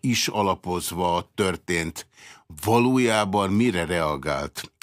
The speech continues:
ez az, a szemle a Reánál telephelyén, amiről egyébként már ma-, magáról a Reánál telephelyről már régóta beszélünk, ez egy permanensen létező probléma.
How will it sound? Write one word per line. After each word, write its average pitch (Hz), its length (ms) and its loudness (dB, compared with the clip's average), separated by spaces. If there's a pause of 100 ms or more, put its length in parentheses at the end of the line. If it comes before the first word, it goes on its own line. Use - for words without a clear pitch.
ez 92 560 2 (160)
az, 85 380 2 (120)
a 87 260 2
szemle 113 720 2 (340)
a 87 180 2
Reánál 95 440 4
telephelyén, 101 640 2
amiről 107 500 4
egyébként 95 500 2
már 90 140 4
ma-, 87 360 0
magáról 87 380 0
a 87 80 2
Reánál 85 380 0
telephelyről 87 760 0
már 80 220 2
régóta 78 680 -2 (200)
beszélünk, 101 720 2 (380)
ez 80 140 -4
egy 87 80 -2
permanensen 80 840 0
létező 78 480 -2
probléma. 73 760 0